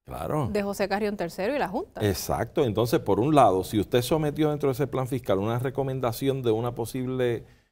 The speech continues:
Speaker 1: eh, recorte a la jornada laboral de empleados públicos, ¿cómo ahora se opone tenazmente? O sea, usted ha incurrido o en una falsa representación.
Speaker 2: Aunque él dice que se cumplieron con las expectativas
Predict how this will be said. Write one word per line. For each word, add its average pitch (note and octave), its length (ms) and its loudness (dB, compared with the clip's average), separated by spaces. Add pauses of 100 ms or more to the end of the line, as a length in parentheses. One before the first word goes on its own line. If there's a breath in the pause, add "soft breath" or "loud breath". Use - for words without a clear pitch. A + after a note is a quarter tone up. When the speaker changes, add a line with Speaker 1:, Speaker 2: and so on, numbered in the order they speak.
(160)
Speaker 1:
eh, G2+ 400 4
recorte A#2+ 560 4
a A#2+ 80 4
la A2 100 2
jornada A2+ 420 2
laboral B2 400 2
de B2 60 -2
empleados A#2+ 360 0
públicos, C3 500 0
¿cómo B2+ 260 4
ahora C3 300 -2
se A2 420 0 (180)
opone C3+ 500 2
tenazmente? G#2 840 0
O E2 60 2
sea, G2+ 260 -2
usted F2+ 440 -2
ha A2 100 -4
incurrido A#2+ 640 -2 (560)
o F2 140 -4
en E2+ 80 -2
una G2+ 180 -4
falsa A2+ 360 -2
representación. A2+ 920 -8 (400)
Speaker 2:
Aunque F#3+ 280 0
él B3 120 2
dice C#4+ 400 0
que A#3+ 80 -2
se A3 160 -2
cumplieron G#3 500 0
con A#3 140 0
las G3 120 2
expectativas G3+ 880 -2